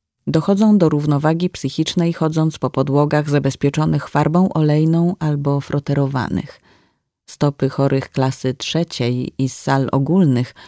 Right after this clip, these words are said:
dotykają surowych desek sosnowych, szczelnie spojonych. Pierwsi śpią na żelaznych łóżkach z dwoma materacami. Jeden wypchany słomą, drugi włosiem. Mają dwie poduszki i wełnianą kołdrę,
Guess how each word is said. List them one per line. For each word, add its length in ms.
dotykają 580
surowych 480
desek 360
sosnowych, 640
szczelnie 400
spojonych. 600
Pierwsi 480
śpią 360
na 140
żelaznych 600
łóżkach 640
z 140
dwoma 360
materacami. 800
Jeden 400
wypchany 480
słomą, 540
drugi 340
włosiem. 580
Mają 420
dwie 220
poduszki 840
i 100
wełnianą 540
kołdrę, 560